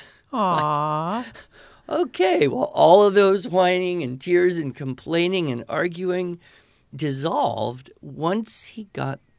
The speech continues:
Speaker 1: the help he needed to be successful. So I think sometimes we, we are afraid of helping too much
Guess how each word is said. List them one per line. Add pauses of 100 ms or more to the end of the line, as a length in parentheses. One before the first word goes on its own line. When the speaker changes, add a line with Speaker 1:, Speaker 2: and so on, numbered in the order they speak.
(120)
Speaker 1:
the
help
he
needed (400)
to
be
successful. (560)
So
I
think
sometimes
we, (520)
we
are
afraid
of
helping
too
much